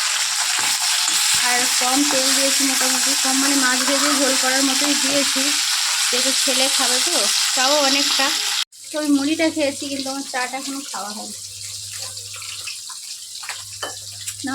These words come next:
ঘুমিয়ে ঘুমিয়ে চোখ মুখের অবস্থা ভীষণ খারাপ, ভাল লাগছে না আর। মুড়োটা মানে মাছের ওই মাথাটা আমার ছেলে খেতে পারবে না। আমার যেহেতু ওখানে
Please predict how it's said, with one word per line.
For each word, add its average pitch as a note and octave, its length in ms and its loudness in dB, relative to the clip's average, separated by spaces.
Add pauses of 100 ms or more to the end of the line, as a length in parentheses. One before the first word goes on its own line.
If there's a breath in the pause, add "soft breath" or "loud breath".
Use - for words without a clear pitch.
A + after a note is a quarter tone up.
ঘুমিয়ে D4 320 2
ঘুমিয়ে D4 280 0
চোখ B3+ 240 -4
মুখের C#4 340 -4
অবস্থা A#3+ 340 -4
ভীষণ B3 540 -2
খারাপ, A3 340 -6 (2000)
ভাল B3 160 -4
লাগছে C4 280 -4
না A#3 100 -6
আর। A3+ 160 -6 (680)
মুড়োটা C#4+ 540 2
মানে C#4 200 4
মাছের C4 380 0
ওই D4 80 0
মাথাটা C4+ 400 2
আমার C#4+ 200 2
ছেলে B3+ 160 0
খেতে A#3 260 -2
পারবে A3+ 260 0
না। G#3+ 140 0 (1400)
আমার C4 180 0
যেহেতু D4 280 2
ওখানে D4 220 2